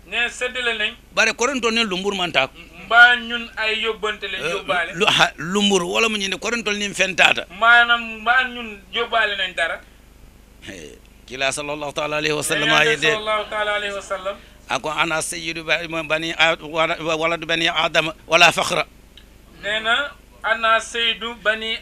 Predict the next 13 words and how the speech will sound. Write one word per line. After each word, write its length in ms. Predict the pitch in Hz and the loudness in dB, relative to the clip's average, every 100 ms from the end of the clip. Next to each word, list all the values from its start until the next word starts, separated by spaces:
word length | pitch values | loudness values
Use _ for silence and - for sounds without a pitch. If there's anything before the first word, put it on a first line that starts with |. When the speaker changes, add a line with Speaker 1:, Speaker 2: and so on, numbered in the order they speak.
| - | 0
Speaker 1:
adama 480 | 208 214 208 214 247 | 2 2 0 -2 -2
Speaker 2:
Wa-, 100 | 175 | 0
Speaker 1:
wala 200 | 190 208 | 0 4
Speaker 2:
wa-, 100 | 214 | 4
Speaker 1:
fakhra. 120 | 160 | 6
Speaker 2:
wala 200 | 185 175 | 6 6
fakhra. 320 | 151 160 143 - - | 6 0 -4 -10 -10
Speaker 1:
Wala 280 | 160 214 208 | 0 2 2
fakhra. 420 | 220 - 165 - - - - - - - - - - 160 175 160 | -2 -6 -10 -14 -18 -20 -20 -20 -20 -20 -20 -20 -20 -20 -18 -8
Speaker 2:
Ana 260 | 120 139 135 | -4 -4 -4
sayyidu 480 | - 170 165 139 | -6 -8 -8 -6
walad 200 | 143 147 139 | -4 -4 -4
bani 260 | 135 139 | -4 -2